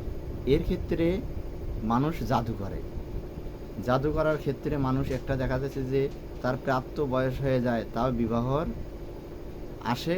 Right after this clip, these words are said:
ঠিক হয়, মেয়ে পক্ষের লোক আসে কিন্তু রাজি হয় না ছেলে পক্ষের লোক,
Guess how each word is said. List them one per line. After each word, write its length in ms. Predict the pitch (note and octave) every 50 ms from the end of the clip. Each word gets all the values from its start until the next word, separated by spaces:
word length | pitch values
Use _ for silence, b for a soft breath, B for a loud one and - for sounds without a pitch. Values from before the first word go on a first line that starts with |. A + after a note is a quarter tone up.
| F#3 -
ঠিক 200 | - D3 C#3 A#2+ C#3
হয়, 200 | D3+ D#3 E3+ E3+
মেয়ে 220 | D3+ C#3+ C#3 C3+ C3
পক্ষের 300 | C3+ B2+ - - D#3 D3+
লোক 160 | D3 C#3 B2+ C3
আসে 220 | C3 C3 - D3+
কিন্তু 300 | C#3 C#3+ C3+ B2+ - D#3+ F#3 A#3 C#4 - - - - - - - - - - - - -
রাজি 280 | G#2 A#2 A#2 A#2 A#2+ C3
হয় 140 | C3+ C3+ B2+ B2+
না 60 | B2
ছেলে 240 | - - B2 A#2 A#2
পক্ষের 300 | A2 G#2 - - B2 A2+
লোক, 160 | A2 G2+